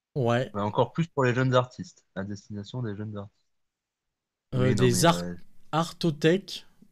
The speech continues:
Speaker 1: donc des médiathèques destinées aux arts plastiques.
Speaker 2: Mais, euh,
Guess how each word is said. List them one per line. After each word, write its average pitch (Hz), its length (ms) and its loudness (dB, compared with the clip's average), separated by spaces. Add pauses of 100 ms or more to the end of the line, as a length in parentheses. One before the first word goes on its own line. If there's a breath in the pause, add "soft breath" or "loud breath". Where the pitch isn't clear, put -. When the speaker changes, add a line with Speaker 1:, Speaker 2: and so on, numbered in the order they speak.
(160)
Speaker 1:
donc 120 320 -6
des 120 120 2
médiathèques 147 540 2
destinées 135 420 0
aux 131 220 2
arts 147 220 -2
plastiques. - 580 -2 (4000)
Speaker 2:
Mais, 107 160 -2
euh, 110 640 2